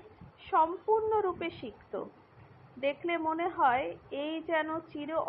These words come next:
অস্নাত ঠাকুরমশাই স্নান করে এলেন। গামছায় মুছলেন দেহ, কিন্তু তার প্রতি কারো দৃষ্টি নেই। থাকবে কি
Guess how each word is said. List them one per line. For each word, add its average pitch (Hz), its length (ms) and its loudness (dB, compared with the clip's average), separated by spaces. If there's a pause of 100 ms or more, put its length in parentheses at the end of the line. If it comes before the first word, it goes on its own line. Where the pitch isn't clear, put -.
অস্নাত 302 480 -4 (240)
ঠাকুরমশাই 285 840 -4 (640)
স্নান 226 320 2 (140)
করে 247 220 0 (140)
এলেন। 175 220 -6 (2000)
গামছায় 285 560 4
মুছলেন 311 600 -4 (920)
দেহ, 254 200 -2 (1080)
কিন্তু 349 280 -2 (120)
তার 320 260 8 (480)
প্রতি 403 340 -2 (180)
কারো 294 320 6
দৃষ্টি 320 520 -6
নেই। 202 220 -6 (920)
থাকবে 392 380 6
কি 427 140 2